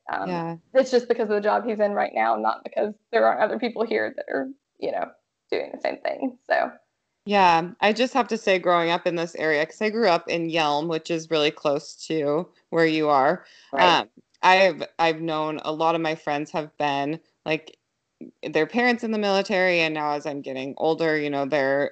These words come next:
Speaker 2: a lot of them are military spouses, and it's just what you guys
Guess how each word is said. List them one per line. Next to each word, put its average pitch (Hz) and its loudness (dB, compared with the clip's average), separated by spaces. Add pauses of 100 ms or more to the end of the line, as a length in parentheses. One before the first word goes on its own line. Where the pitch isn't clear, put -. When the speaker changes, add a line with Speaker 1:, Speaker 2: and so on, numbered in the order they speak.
Speaker 2:
a 151 2
lot 143 2
of 147 -8
them 151 -4
are 147 0
military 143 -2
spouses, 175 0
and 156 2
it's 160 -2
just 147 0 (360)
what 185 6
you 208 -2 (440)
guys 175 2